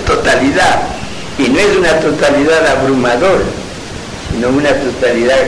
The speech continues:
convincente y amorosa. Yo te dije el otro día, la misma cantidad no, pero lo mismo sería en esta taza que es y que es.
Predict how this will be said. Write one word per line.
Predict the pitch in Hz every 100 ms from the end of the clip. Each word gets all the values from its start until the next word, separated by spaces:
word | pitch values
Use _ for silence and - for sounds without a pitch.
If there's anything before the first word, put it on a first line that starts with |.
| 131
convincente | - 98 101 104 107 - 165 110 - - - - - - -
y | 107
amorosa. | 90 98 147 - - - - - -
Yo | 117
te | - 113
dije | 156 - 139
el | 113
otro | 101 98 95 92
día, | 98 - - - - -
la | 98 -
misma | 139 151 170 165 - - - - -
cantidad | 139 139 131 131 131 151 156 110
no, | 117 123 120 - - -
pero | 107 98 - - - 110
lo | 107
mismo | 113 226 202 202
sería | 202 - 139 143
en | 139
esta | 139 139 139
taza | 165 160 - - - - -
que | - - -
es | - - - - - - -
y |
que | - - -
es. | -